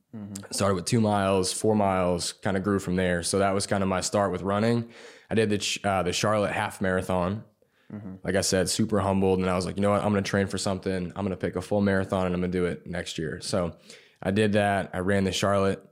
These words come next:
Speaker 2: uh, marathon. My goal was to break four hours, did three fifty-three, which is, like, not by any means a fast marathon, but was super proud of it as my first one.
Speaker 1: Mm-hmm.
Speaker 2: And then I was like, "You know what? I'm gonna take it up a level and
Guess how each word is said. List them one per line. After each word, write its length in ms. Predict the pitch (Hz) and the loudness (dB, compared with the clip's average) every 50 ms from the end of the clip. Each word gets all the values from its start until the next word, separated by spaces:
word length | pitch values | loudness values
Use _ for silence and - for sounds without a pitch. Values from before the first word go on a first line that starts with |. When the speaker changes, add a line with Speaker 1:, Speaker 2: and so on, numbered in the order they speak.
| _ - | _ -6
Speaker 2:
uh, 520 | 95 95 92 92 90 90 90 85 90 - - | -4 -2 0 0 0 0 0 0 -2 -4 -6
marathon. 800 | - 92 104 104 101 95 - - 95 95 95 95 92 90 87 87 - _ _ _ _ _ _ _ _ _ - - - | -2 0 2 2 2 2 0 0 0 2 2 2 0 0 -4 -6 -12 _ _ _ _ _ _ _ _ _ -18 -18 -8
My 120 | - 98 101 | -2 -2 2
goal 160 | 95 104 104 | 2 4 4
was 120 | 101 92 - | 2 2 0
to 60 | 98 | 0
break 220 | 90 101 92 90 | 2 2 0 0
four 220 | - - 95 92 95 | 0 0 2 2 4
hours, 640 | 95 90 90 95 90 90 90 87 - - - - _ - - - - _ - | 2 2 2 2 0 0 -2 -2 -4 -6 -8 -10 _ -20 -20 -20 -20 _ -2
did 160 | 104 98 85 | -2 -2 -2
three 220 | - - 98 95 | 0 0 0 0
fifty-three, 680 | 92 - 98 95 - 98 95 - - 95 92 92 90 90 | 2 0 -2 0 0 -2 -2 -2 -2 -2 0 2 2 2
which 160 | 82 - - | 0 -2 -4
is, 100 | 90 90 | -4 -2
like, 260 | 87 85 - - - | -2 -4 -4 -6 -8
not 280 | 82 92 95 98 95 - | -4 -2 0 0 0 0
by 120 | 92 95 | 2 2
any 120 | 98 95 95 | 2 4 4
means 240 | 95 98 98 92 85 | 2 2 2 0 -2
a 80 | 87 | -6
fast 400 | 90 - 87 92 92 92 - - | -6 -6 -4 -4 -2 -4 -2 -2
marathon, 520 | 113 113 120 120 117 - 131 143 156 151 117 | 0 0 2 0 0 0 0 0 2 2 2
but 240 | 101 95 90 - - - - - _ - | 2 0 0 -4 -10 -20 -20 -20 _ -4
was 120 | - 104 - | -2 -2 2
super 240 | - 117 98 110 - | 2 2 2 2 0
proud 320 | - 113 104 104 101 104 | 2 2 2 2 2 0
of 80 | 98 95 | 2 2
it 100 | 95 98 | 2 0
as 100 | 95 95 | 0 -2
my 100 | 95 92 | -4 -4
first 360 | 90 - 98 95 90 - - | -2 0 0 0 0 -2 -2
one. 420 | 104 101 101 98 95 95 90 87 90 - - | 0 2 2 2 2 2 0 -2 -4 -8 -14
Speaker 1:
Mm-hmm. 200 | 107 104 104 101 101 - | -18 -16 -14 -12 -6 -2
Speaker 2:
And 120 | 98 98 | 0 2
then 100 | 98 95 | 2 2
I 100 | 98 92 | 2 2
was 160 | 92 92 90 | 0 0 0
like, 160 | 92 90 87 98 | 0 -2 0 0
"You 40 | 95 | 2
know 100 | 95 95 | 2 2
what? 80 | 98 95 | 2 2
I'm 60 | 95 | 2
gonna 80 | 92 87 | 0 0
take 200 | - 92 90 92 | -2 -2 -2 0
it 60 | 92 | 0
up 120 | 92 90 | 0 0
a 40 | 98 | 0
level 460 | 90 90 90 87 87 90 85 85 85 - | 0 0 0 0 0 -2 -2 -2 -6 -8
and 460 | - 95 92 92 87 85 85 80 - | -6 -4 -4 -4 -4 -6 -8 -10 -12